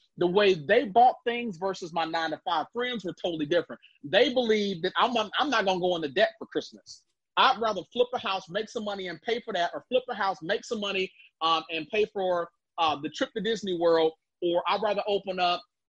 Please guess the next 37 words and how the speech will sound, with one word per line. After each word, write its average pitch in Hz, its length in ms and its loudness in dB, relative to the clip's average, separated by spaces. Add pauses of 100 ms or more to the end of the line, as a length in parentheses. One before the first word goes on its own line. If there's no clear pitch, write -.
a, 165 120 0
uh, 151 220 0
education 214 600 -2
I 202 220 2
R 185 160 2
A, 160 260 2 (260)
buy, 185 400 4 (280)
you 165 100 -12
know, 170 220 -4
five 220 280 -2
to 226 60 -8
six - 280 -18
houses 196 500 -8 (240)
right 202 220 2
before 214 300 -4
Junior's 208 440 -2
gonna 208 160 -6
go 202 120 -4
to 196 140 -8
college. 160 420 -4 (300)
Uh, 165 120 2
since 180 220 -8
I 175 60 0 (100)
bought - 220 4
them 233 100 -2
in 220 60 -4
the 214 60 0
education 208 420 -2
I 202 60 -2
R 190 220 -2
A, 170 180 0 (280)
all 226 220 4
the 220 100 2
rent's 208 300 0
going 196 200 -6
to 202 60 -6
the 190 80 -6